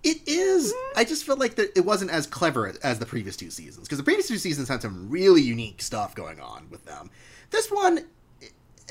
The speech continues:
Speaker 1: again, I can't fully blame them. It feels like they had to make do with what they had. They probably had other plans that got a bit derailed by external forces that were out of their control in the situation.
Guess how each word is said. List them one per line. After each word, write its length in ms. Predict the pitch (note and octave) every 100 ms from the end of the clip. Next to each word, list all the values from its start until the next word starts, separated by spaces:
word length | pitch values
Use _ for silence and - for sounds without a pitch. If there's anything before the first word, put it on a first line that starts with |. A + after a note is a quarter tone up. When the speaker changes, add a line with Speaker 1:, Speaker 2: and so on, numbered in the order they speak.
| -
Speaker 1:
again, 280 | G#3+ A3+ D3
I 80 | C#3
can't 300 | E3+ B3+ B3
fully 340 | - G3 F3+ E3
blame 520 | A#2+ B2 B2+ B2 A#2 G#2+
them. 440 | G#2+ G#2+ E2+ F2
It 120 | G#2+
feels 320 | - F3+ F3+ D#3+
like 160 | D3
they 80 | C#3
had 120 | C#3
to 40 | B2
make 200 | B2 A#2+
do 180 | A#2 A#2
with 160 | G#2
what 140 | A#2 -
they 140 | G2+
had. 340 | G#2 G2+ G#2
They 60 | G#2+
probably 240 | E3 F3 A2+
had 400 | C3+ C3 B2 - - - _ -
other 220 | D3 C#3
plans 400 | A#2 C3+ B2+ A#2
that 80 | A#2
got 160 | A2+ A2
a 60 |
bit 200 | G#2 A2+
derailed 540 | - A2 G#2 G#2+ G#2 F#2+
by 300 | G2+ F#2+ F#2+ -
external 440 | C3+ - C3 G#2
forces 380 | B2 G#2+ G#2 F#2+
that 100 | G2+
were 60 |
out 120 | G2+ F2+
of 100 | F#2
their 80 |
control 420 | G2 - - - - -
in 120 | G2+
the 120 | F2+
situation. 680 | - - - - - -